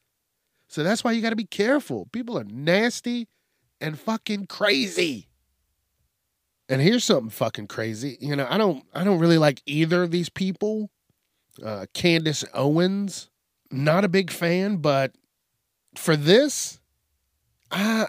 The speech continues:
I don't know if I'm a fan, but I mean, I'm like, I'm thinking the same thing. You know, she got into a little,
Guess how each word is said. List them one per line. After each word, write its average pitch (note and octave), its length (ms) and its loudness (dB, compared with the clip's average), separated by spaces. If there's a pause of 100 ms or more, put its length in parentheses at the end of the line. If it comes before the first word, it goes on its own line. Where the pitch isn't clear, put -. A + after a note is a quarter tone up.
I G3+ 80 -2
don't G#3 160 2
know F#3 80 6
if F3 120 2
I'm D#3 140 0
a A#2 60 -4
fan, G#3+ 560 4
but D#3+ 340 4
I E3+ 60 -4
mean, F#3 240 4
I'm F#3 200 0
like, E3+ 300 0
I'm F3 120 -2
thinking F3+ 280 2
the C3+ 60 -2
same D3 380 -2
thing. D#3+ 400 -2 (920)
You C#3+ 120 -2
know, D3 140 2
she G3+ 540 0
got D#3+ 260 2
into D#3 280 0
a - 20 2
little, C#3 460 2